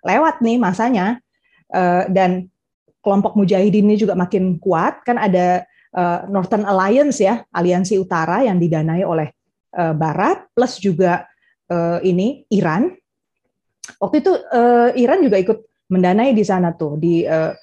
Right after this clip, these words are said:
makanya ada kelompok yang kita pernah dengar, eh, belakangan itu namanya, <clears throat> sorry, si, eh, siapa namanya? Tuh, saya jadi lupa namanya. Yang, eh,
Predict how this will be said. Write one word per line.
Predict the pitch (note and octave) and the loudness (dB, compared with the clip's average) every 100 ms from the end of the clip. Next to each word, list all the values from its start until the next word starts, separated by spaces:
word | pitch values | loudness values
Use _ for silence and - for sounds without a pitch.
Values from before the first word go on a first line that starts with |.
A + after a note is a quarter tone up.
| _ _ | _ _
makanya | G3 F#3+ A#3 | -6 -2 0
ada | F3+ E3+ | 0 0
kelompok | F#3 E3 F3+ | -2 -2 -2
yang | G3+ F3+ - | -2 -4 -4
kita | F3 | -8
pernah | - E3+ E3+ | -4 -2 0
dengar, | F3 F3 B3+ | 0 0 -2
eh, | G3 E3+ E3 E3 F3 | -2 0 0 0 0
belakangan | E3+ F#3 F3+ F3+ | -2 0 -2 -2
itu | F3+ B3+ | -2 -2
namanya, | A#3+ F#3 F#3 A3 B3 _ _ _ _ _ _ _ | 0 2 2 0 -2 _ _ _ _ _ _ _
<clears throat> | F#4+ G4 D4+ A3 | 0 4 4 4
sorry, | G3+ F#3+ F3+ | 2 2 0
si, | - F#3+ F#3 | 2 2 2
eh, | F3+ E3+ E3 | 2 2 2
siapa | E3 F#3 - A#3 | -2 -4 -4 -2
namanya? | G#3+ F#3 A#3+ B3 _ - - _ _ _ _ _ _ _ - | -2 -2 -2 -4 _ -20 -20 _ _ _ _ _ _ _ -12
Tuh, | D#3 - | -10 -8
saya | - D3+ | -6 -4
jadi | D3+ D3 | -2 -2
lupa | C#3 C#3+ A#2+ | -4 -4 -4
namanya. | D3 C#3 C#3 C#3 - | -4 -6 -8 -10 -6
Yang, | F#3 F3+ F#3 | -2 0 0
eh, | F#3 F3+ F3+ | 0 2 2